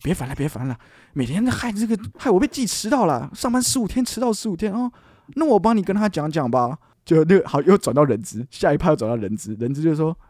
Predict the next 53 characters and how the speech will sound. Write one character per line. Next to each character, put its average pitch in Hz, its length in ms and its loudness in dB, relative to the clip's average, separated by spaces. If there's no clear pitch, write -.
：“哎， 127 80 -2
你 113 160 -2
知 160 80 0
道 175 60 4
你 127 80 0
被 147 100 -2
调 151 160 2
单 143 160 0
位 151 140 4
了 127 40 0
吗？ 123 220 -2
你 113 100 -8
被 139 120 -2
调 165 120 -2
到 151 80 0
一 143 60 0
个 - 60 -10
很 123 120 -4
爽 135 240 -6
的 90 60 -8
单 107 180 -6
位。” 113 200 -4
然 127 140 -6
后 156 120 0
那， 170 160 0
结 - 80 2
果 196 80 10
那 208 140 8
男 147 160 4
的 156 100 4
还 170 100 4
在 175 120 0
那 196 120 4
边 208 220 2
：“哦， 190 180 -2
可 190 140 -8
是 269 140 -4
我 226 100 2
不 214 140 0
想 151 240 -2
跟 170 180 0
你 143 80 0
分 139 240 -4
开 131 240 -6
啊。” 113 140 -8
然 147 80 -4
后 175 60 4
那 196 60 6
个 220 120 4
女 151 80 4
生 147 160 -2
就 180 140 2
说 180 180 0